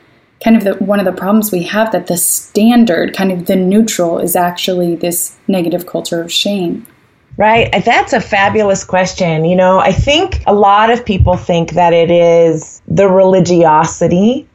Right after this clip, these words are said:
Speaker 2: that creates the shame. But actually, what we find is, and what I've seen clinically, it's a combination of being denied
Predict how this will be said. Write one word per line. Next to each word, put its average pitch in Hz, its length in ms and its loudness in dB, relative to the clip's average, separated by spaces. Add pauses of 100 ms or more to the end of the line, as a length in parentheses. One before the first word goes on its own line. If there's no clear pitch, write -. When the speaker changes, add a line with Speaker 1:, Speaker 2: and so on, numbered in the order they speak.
Speaker 2:
that 175 500 0 (140)
creates 175 840 0
the 214 200 0
shame. 302 560 0 (200)
But 226 120 2
actually, 277 920 0
what 226 380 0
we 302 160 2
find 208 880 0
is, 180 840 4
and 190 200 2
what 196 120 4
I've 185 180 2
seen 196 340 -2
clinically, 160 1040 -2
it's 220 220 0
a - 160 2
combination 226 1080 0
of 160 920 2 (500)
being 214 320 4
denied 185 880 2